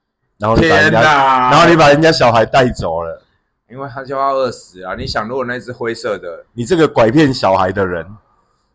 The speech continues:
Speaker 2: 重点是他就这样，就，就这样子。我觉得他回来，他回来是胖胖的呢。猫妈妈小孩那么瘦。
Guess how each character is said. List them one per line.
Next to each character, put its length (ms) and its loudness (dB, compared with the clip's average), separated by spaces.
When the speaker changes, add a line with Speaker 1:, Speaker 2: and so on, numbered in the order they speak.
Speaker 2:
重 160 -12
点 100 -10
是 240 -14
他 140 -12
就 160 -14
这 140 -8
样， 200 -4
就， 140 -14
就 100 -16
这 160 -10
样 240 -4
子。 160 -20
我 160 -6
觉 140 -6
得 40 -4
他 140 -4
回 220 -2
来， 360 -2
他 120 -2
回 140 0
来 100 4
是 120 -8
胖 260 -4
胖 300 0
的 140 0
呢。 360 -4
猫 200 -6
妈 180 0
妈 240 0
小 220 -2
孩 180 -2
那 80 -6
么 140 -6
瘦。 500 -4